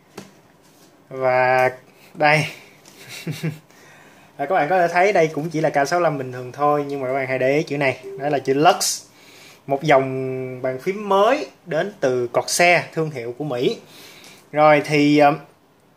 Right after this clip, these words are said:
coi xem nào, để coi Lux nó khác gì với lại những phiên bản cũ. Bởi vì theo mình được tìm hiểu, bên mình xem, có thể xem ở trên các trang web của Corsair thì đã thấy được cái phiên bản Lux nó, ờ, rẻ hơn hẳn, nó rẻ hơn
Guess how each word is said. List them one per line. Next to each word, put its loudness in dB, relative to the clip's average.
coi 6
xem 2
nào, 0
để -4
coi 2
Lux 0
nó 0
khác -2
gì -2
với -2
lại -8
những -12
phiên -6
bản -8
cũ. -4
Bởi 0
vì 2
theo 0
mình -2
được -2
tìm 0
hiểu, 0
bên -2
mình -4
xem, -2
có 0
thể -4
xem -2
ở -2
trên -4
các -6
trang -4
web 0
của -10
Corsair 0
thì -2
đã -4
thấy 0
được -2
cái -2
phiên -4
bản -8
Lux -2
nó, 2
ờ, 2
rẻ 0
hơn -2
hẳn, -10
nó 0
rẻ -2
hơn -4